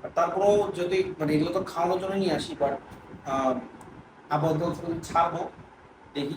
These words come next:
কয়টা সারভাইভ করে, বা খাইতে পারলে তো খাইলই, ওর জন্য ভালো। So স্যারকে একটু খাবার দিয়ে দিচ্ছি যেন হচ্ছে মাছগুলোকে ডিস্ট্রাক্ট, দেখে ডিস্ট্রাক্ট না হয়।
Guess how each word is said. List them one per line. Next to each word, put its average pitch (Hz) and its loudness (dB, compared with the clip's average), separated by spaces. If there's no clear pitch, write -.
কয়টা 156 6
সারভাইভ 147 2
করে, 156 4
বা 143 0
খাইতে 135 -4
পারলে 139 0
তো 147 -4
খাইলই, 139 0
ওর 139 -4
জন্য 131 -4
ভালো। 123 -2
So 131 -4
স্যারকে - 0
একটু - -8
খাবার 147 0
দিয়ে 156 2
দিচ্ছি - -2
যেন 143 0
হচ্ছে 139 0
মাছগুলোকে 139 2
ডিস্ট্রাক্ট, 131 -2
দেখে 135 -4
ডিস্ট্রাক্ট 131 -4
না 120 -2
হয়। 123 -6